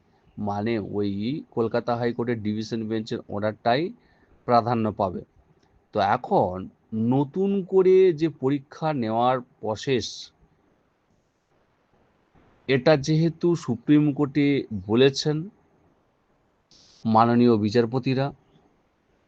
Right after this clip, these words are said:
এই নতুন করে পরীক্ষা কিন্তু নিতে বাধ্য শিক্ষামন্ত্রী থেকে স্কুল সার্ভিস কমিশন এবং রাজ্য সরকার,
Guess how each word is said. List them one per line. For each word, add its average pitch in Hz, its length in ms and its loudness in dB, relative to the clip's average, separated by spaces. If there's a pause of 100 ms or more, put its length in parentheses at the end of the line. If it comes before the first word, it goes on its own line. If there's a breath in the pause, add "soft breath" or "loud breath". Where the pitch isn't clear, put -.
(240)
এই 208 600 4
নতুন 139 460 2
করে 165 260 2
পরীক্ষা 143 500 0
কিন্তু 147 800 0 (1500)
নিতে 120 360 4
বাধ্য 120 720 2 (640)
শিক্ষামন্ত্রী 131 800 -2
থেকে 117 220 -4
স্কুল 117 300 -2
সার্ভিস 127 360 -2
কমিশন 123 460 -4
এবং 120 200 0
রাজ্য 113 340 0
সরকার, 127 380 -6